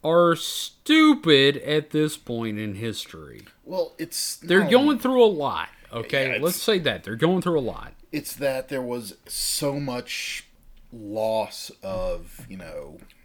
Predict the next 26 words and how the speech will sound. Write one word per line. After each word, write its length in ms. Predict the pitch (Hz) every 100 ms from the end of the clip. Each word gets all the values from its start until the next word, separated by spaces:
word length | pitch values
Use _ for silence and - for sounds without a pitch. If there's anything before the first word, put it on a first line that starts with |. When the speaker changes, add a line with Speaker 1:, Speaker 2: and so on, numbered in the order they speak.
| _
Speaker 1:
We 160 | 139 160
lost 320 | 156 175 170
Speaker 2:
history. 160 | - 131
Speaker 1:
Rome. 400 | 123 101 80 67 _ _ - - - -
We 100 | 107
lost 400 | 139 214 208 -
Rome, 420 | 143 131 131 127 -
and 340 | 131 127 123 117
Europe 340 | 123 156 175
Speaker 2:
I 40 | 202
don't 40 | 127
mean 100 | 98
just 200 | 117 110
Speaker 1:
fell 200 | 156 151
Speaker 2:
that, 100 | 151
Speaker 1:
into 100 | 135
Speaker 2:
but 60 | 123
Speaker 1:
disrepair 600 | 127 - 120 - 117 98
for 140 | -
a 40 | 101
long 540 | 98 123 135 131 120
period 560 | 101 - 101 82 69 -
there. 120 | -
Speaker 2:
I 40 | 120
mean, 80 | 120
it's 120 | 120